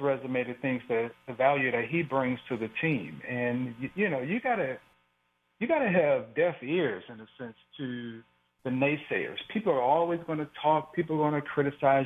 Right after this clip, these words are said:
you. I just think he, he has to get to the point where he's looking, uh, what, how he can help his team currently now. What could he do to help them get back to the A F C Championship game, the potential Super Bowl? So I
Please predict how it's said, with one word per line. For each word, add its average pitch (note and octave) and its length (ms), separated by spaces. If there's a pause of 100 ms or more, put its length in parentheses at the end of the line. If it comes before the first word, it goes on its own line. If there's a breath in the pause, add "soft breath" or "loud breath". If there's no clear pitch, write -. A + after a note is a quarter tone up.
you. C3 300 (420 loud breath)
I D#3 80
just D3+ 240
think C#3+ 240
he, E3+ 320
he F3+ 240
has D#3 240
to C3+ 60
get C#3 160
to C3 80
the C3 40
point C3 300
where A#2+ 140
he's D3 240
looking, C3+ 500 (500 soft breath)
uh, A#2 520 (460)
what, C#3 260
how D3+ 360
he G3+ 120
can D#3 160
help C3+ 260
his F#3+ 200 (140)
team B2+ 240 (120)
currently C3+ 420
now. C#3 520 (100)
What E3 180
could C3+ 140
he F3 180
do C3+ 400
to - 160
help C#3+ 320
them C3+ 300
get C3 240
back C#3+ 300 (140)
to B2+ 120
the A#2+ 80
A A2+ 220
F A2 120
C A#2+ 160
Championship A2+ 420
game, A#2+ 180
the A2 60
potential A#2+ 540
Super E3+ 160
Bowl? - 300 (560 loud breath)
So D3+ 60
I D3+ 40